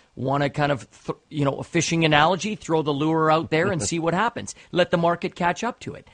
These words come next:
Speaker 1: I believe that that's a dangerous game to play. If you're interested in selling your house, get the number right, put it on the market,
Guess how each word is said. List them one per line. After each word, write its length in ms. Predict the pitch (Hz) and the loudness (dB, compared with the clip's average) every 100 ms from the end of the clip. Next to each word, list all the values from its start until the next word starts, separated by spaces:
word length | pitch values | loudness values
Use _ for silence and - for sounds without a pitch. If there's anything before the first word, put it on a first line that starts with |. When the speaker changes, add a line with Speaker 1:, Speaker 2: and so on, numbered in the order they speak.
| _ _ | _ _
Speaker 1:
I 240 | 151 165 | 4 4
believe 420 | 208 208 170 160 147 | 4 0 0 -4 -6
that 100 | 123 | -2
that's 220 | 139 135 | -4 -4
a 40 | |
dangerous 460 | 110 139 139 131 - | -4 -2 -2 -4 -8
game 240 | 135 131 | -8 -8
to 80 | - | -8
play. 320 | - 117 117 - - _ | -8 -10 -10 -20 -20 _
If 100 | - | -10
you're 140 | 117 151 | -2 -2
interested 380 | 185 214 220 | 0 -2 -2
in 60 | 196 | -2
selling 320 | - 175 170 | 0 0 0
your 100 | 160 | -2
house, 380 | 127 117 151 - - _ _ 127 | -2 -4 -6 -10 -14 _ _ 0
get 200 | 147 147 | 0 2
the 80 | |
number 340 | 165 165 185 214 | 2 2 2 2
right, 320 | 151 107 113 _ _ _ | 2 -2 -6 _ _ _
put 180 | 135 151 | 0 2
it 100 | 156 | 2
on 120 | 170 | 2
the 80 | 190 | 4
market, 460 | 143 107 - 110 | 2 0 -2 -6